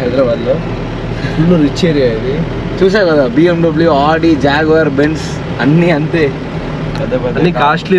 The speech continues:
Speaker 1: వెహికల్స్ తప్ప వేరే వెహికల్స్
Speaker 2: లెఫ్ట్
Speaker 1: కనబడదు. లెఫ్టా?
Speaker 2: మ్మ్.
Speaker 1: ఓకే. So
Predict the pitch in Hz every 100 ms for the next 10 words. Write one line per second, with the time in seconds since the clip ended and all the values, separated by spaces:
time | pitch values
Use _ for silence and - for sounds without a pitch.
0 | 175 156 165 151 156 160 139 147 160 147
1 | 135 143 139 165 160 160 156 135 120 185
2 | 202 - 139 131 - 160 - - - -
3 | - - - - - - - - - -
4 | - - - - - 160